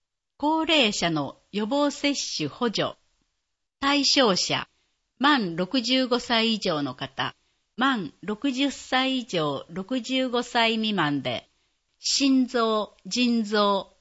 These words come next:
呼吸器、ヒト免疫不全ウイルスにより日常生活が極度に制限される程度の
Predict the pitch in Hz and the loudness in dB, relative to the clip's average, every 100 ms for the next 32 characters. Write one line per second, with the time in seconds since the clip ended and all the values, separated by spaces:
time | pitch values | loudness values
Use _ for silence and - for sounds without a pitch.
0 | _ 220 214 - 262 180 - - 135 - | _ -8 -4 0 2 0 -2 -8 -8 -10
1 | _ _ _ _ - 220 302 277 285 277 | _ _ _ _ -10 2 4 6 6 6
2 | 269 269 262 247 254 262 262 247 240 254 | 4 2 0 0 -2 0 0 0 0 2
3 | 240 190 180 180 175 160 151 147 139 _ | 2 0 -2 -4 -2 -2 -2 -4 -6 _
4 | - 190 196 247 285 285 - 285 214 185 | -8 -6 -4 0 2 0 2 2 2 0
5 | 170 175 165 160 - 294 269 214 180 156 | -6 -4 -4 -4 -6 -4 0 0 -2 -4
6 | - 262 254 247 208 180 165 170 160 - | -2 0 2 0 0 -2 -4 -4 -6 -6
7 | 180 165 139 139 135 | -4 -4 -4 -6 -6